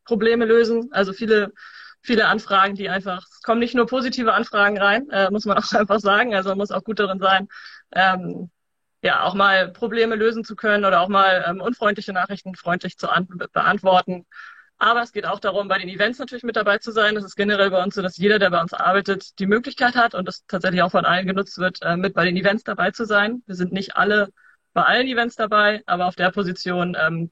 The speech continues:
geht's konkret darum, den Check-in, also den Empfangsbereich für die Teilnehmer mitzugestalten, die Teilnehmer in Empfang zu nehmen, einzuchecken, die Stirnbänder auszugeben, ähm, und bis zu, ja, so zwanzig, fünfundzwanzig Volunteers zu managen, die dann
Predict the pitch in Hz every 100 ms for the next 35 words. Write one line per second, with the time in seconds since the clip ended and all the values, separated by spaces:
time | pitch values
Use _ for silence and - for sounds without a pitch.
0 | - 180 175 196 185 202 196 170 170 180
1 | 170 165 170 226 233 220 214 180 175 175
2 | 160 180 220 247 - 196 190 190 208 190
3 | - 185 185 190 180 - - - - -
4 | 226 226 196 196 226 240 226 208 214 190
5 | 185 208 190 190 175 175 196 233 233 214
6 | 196 196 190 190 190 208 208 196 180 185
7 | 180 180 180 180 185 240 233 208 175 180
8 | 202 208 180 180 180 175 - - - -
9 | - 165 165 165 170 180 170 - - 196
10 | 190 - 185 180 170 185 147 165 180 175
11 | 180 190 208 196 190 190 175 196 196 196
12 | 180 - 180 180 190 185 190 180 175 170